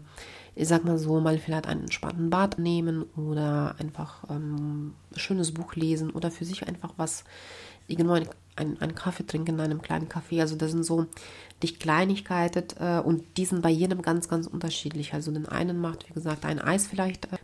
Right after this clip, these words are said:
bisschen glücklicher oder so Ausdruck der Selbstfürsorge. Der andere sagt, „Okay, ich, ähm,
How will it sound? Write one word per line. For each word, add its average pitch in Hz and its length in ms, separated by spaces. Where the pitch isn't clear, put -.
bisschen 170 260
glücklicher 170 500
oder 156 340
so - 220
Ausdruck 165 400
der 156 140
Selbstfürsorge. 156 800
Der 147 120
andere 160 280
sagt, 151 260
„Okay, 160 280
ich, 151 380
ähm, 143 460